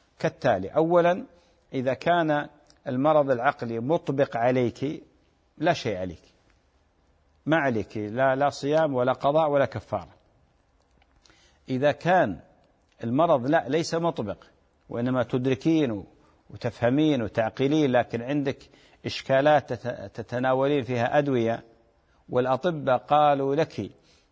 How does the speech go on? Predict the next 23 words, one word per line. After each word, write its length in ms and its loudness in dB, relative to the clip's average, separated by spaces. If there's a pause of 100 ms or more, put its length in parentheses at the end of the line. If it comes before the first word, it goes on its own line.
(360)
"ما 360 2
يمكن 440 0
أن 180 -4
تصومي 580 0
أبدًا 440 2 (1300)
لصعوبة 680 -2
المرض"، 460 0 (600)
تطعمي 560 -2
عن 180 -4
كل 220 -2
يوم 180 4
مسكين. 380 -6 (760)
أما 200 -2
إذا 240 0
كان 380 -2 (400)
المرض 420 0 (240)
الذي 520 -2
عندك، 480 -2 (640)
آه، 340 2 (760)
<coughs> 560 -2 (120)
الع-، 440 -4
مرض 340 2
عقلي، 420 -4